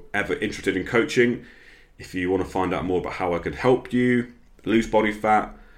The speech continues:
build muscle, get stronger, help you achieve the goals you want to achieve, send me a message on Instagram and I will get back to you,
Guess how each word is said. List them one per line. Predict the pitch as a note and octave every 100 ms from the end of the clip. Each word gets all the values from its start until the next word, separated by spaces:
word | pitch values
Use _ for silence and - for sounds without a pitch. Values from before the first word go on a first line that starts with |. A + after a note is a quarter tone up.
| - - - _ - - -
build | A#2+ F#2+
muscle, | F#2 - F#2+ F#2+ F#2 - - - _ _ - - _ -
get | A#2+ -
stronger, | - E2+ F2 E2+ F2 F2 - - _ _ _ _ _ _ _ - _ _ -
help | - A2 G#2
you | G2
achieve | - - G2+ F2+ F2 - _ -
the | E2
goals | D#2+ F2+ F2 F2 E2 -
you | F2+ F2
want | E2+ D2+
to | D#2
achieve, | - B2 C3 C3+ C3 - - - - - _ _ _ - - -
send | - A#2 A2+ G#2+
me | F2+
a | F2+
message | F2 D#2+ E2+
on | F#2
Instagram | F#2+ - G2 F#2+ F#2+ F#2
and | E2+
I | E2+
will | F2
get | C#3+
back | G2 F#2+
to | -
you, | F#2+ F#2